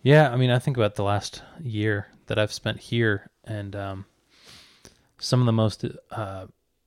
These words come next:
meaningful moments have been just hanging out with people, you know, talking,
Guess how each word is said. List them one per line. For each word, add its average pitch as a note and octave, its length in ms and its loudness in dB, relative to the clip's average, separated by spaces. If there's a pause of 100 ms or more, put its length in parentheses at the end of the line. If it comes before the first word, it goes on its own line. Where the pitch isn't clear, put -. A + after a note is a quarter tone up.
meaningful A2+ 640 0
moments G2 720 -6 (180)
have G#2 160 -8
been G2+ 300 -2
just - 420 -8 (800)
hanging G#2+ 280 -2
out G2+ 160 -10
with G#2+ 140 -16
people, B2 400 -14 (340)
you A#2 80 -6
know, G2+ 220 -4 (580)
talking, G2 480 -2